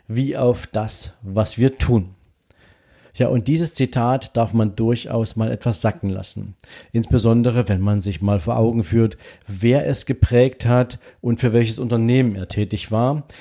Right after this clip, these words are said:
Und dass dieses Zitat nicht in der Ich-Form, sondern tatsächlich in der Wir-Form geprägt wurde.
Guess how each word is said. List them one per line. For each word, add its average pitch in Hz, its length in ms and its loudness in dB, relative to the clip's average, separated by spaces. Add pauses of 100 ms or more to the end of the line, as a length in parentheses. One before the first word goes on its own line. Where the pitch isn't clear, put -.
(160)
Und 120 140 2
dass 143 140 4
dieses 135 300 -4
Zitat 135 460 0
nicht 139 340 2
in 131 80 -2
der 139 220 0
Ich-Form, 147 560 0
sondern 123 320 0
tatsächlich 123 480 -2
in 131 100 -4
der 113 260 0
Wir-Form 104 600 -2
geprägt 98 640 -4
wurde. 98 340 -4